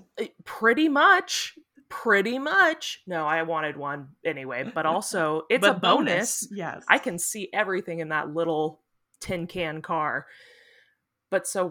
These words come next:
Speaker 1: for the, like, year and a half that I drove a Ford Explorer, every single time that I got into the car,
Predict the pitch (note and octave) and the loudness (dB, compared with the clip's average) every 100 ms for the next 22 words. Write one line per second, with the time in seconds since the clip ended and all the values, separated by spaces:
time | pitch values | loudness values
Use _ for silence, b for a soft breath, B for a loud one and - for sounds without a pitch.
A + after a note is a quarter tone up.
0 | - F#3+ F3 E3+ E3 D#3+ E3+ D#3 D#3 D#3+ | -6 -8 -2 0 0 0 -2 -4 -4 -6
1 | F3+ A3 G#3+ F3+ F3 E3 D3 - C3+ D3 | -2 -2 -2 -4 0 0 0 -6 -6 -6
2 | D3 D3 D3+ D3 D#3 D3+ C#3+ - C#3+ C#3+ | -4 -4 -4 -6 -4 -4 -4 -10 -6 -4
3 | D#3+ E3+ F3+ _ _ - D#3 E3 E3 F#3+ | -2 -2 -4 _ _ -10 -6 -6 -8 -10
4 | G#3 G#3 - F#3 F3 E3+ E3+ F3 D#3+ D#3+ | -8 -8 -6 -6 -6 -4 -6 -8 -12 -8
5 | E3 D#3 D3+ D3+ D#3 D3+ D3+ - D#3+ D#3 | -8 -8 -10 -10 -10 -8 -8 -8 -10 -12
6 | - E3 F3+ - - D3 D3 E3 E3 | -12 -12 -12 -12 -8 -6 -6 -10 -14